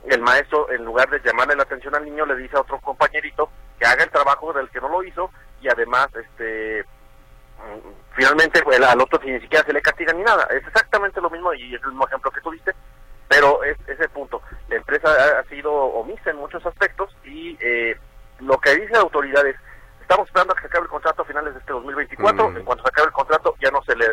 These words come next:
Speaker 1: se le, eh, se le reasigna. Hay que estar muy al pendiente porque aunque ya habían dicho que eso iba,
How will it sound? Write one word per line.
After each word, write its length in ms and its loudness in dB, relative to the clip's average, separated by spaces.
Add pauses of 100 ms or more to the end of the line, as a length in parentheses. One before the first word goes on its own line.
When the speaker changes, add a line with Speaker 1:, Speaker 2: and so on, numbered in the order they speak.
(140)
Speaker 1:
se 140 -2
le, 440 -4
eh, 720 -8
se 140 6
le 160 6
reasigna. 500 0 (440)
Hay 180 4
que 120 -8
estar 140 2
muy 160 -2
al 100 2
pendiente 380 -6
porque 300 -6
aunque 240 -6
ya 80 0
habían 180 0
dicho 240 -16
que 100 -4
eso 140 -2
iba, 200 0